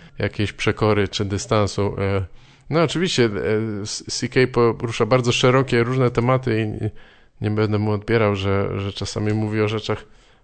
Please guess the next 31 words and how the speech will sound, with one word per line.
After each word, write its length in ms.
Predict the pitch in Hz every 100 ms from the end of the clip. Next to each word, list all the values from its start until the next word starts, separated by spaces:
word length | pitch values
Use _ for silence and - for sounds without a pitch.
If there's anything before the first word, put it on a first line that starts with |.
| -
poważnych 680 | - 110 110 110 107 107 -
i 60 | 104
ważnych 400 | 107 104 107 101
i 40 |
tak 140 | 107
dalej, 220 | 107 127 120
no 80 |
ale 160 | 117 127
kurwa, 380 | 127 165 139 127
no 120 | 127
serio? 360 | 127 143 147 151 - - -
Tak? 300 | - 143 151 - - -
"Ten 300 | - 131 143
Louis 500 | 143 139 135 - - 139 -
C 140 | 131
K 100 | 135 135
quotes 260 | 131 135 131
that 120 | 131
are 80 | 131
genius" 360 | 127 135 139
i 100 | 123
w 80 | -
tym 260 | - 139 127 - - -
znalazł 380 | 117 131 131
się 100 | -
ten, 160 | 127 131
który 200 | 127 123
przed 200 | 120 117
chwilą 260 | - 120 117
czy-, 180 | -
przeczytałem? 600 | - - 110 - 117 120